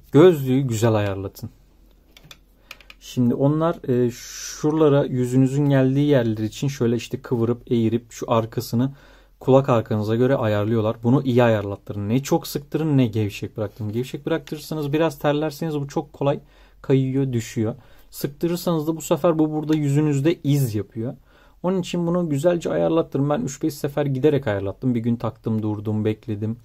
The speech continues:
vesaire vesaire şeklinde gitti. Hemen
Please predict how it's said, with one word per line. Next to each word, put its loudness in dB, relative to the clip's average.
vesaire -2
vesaire -2
şeklinde -8
gitti. -14
Hemen -6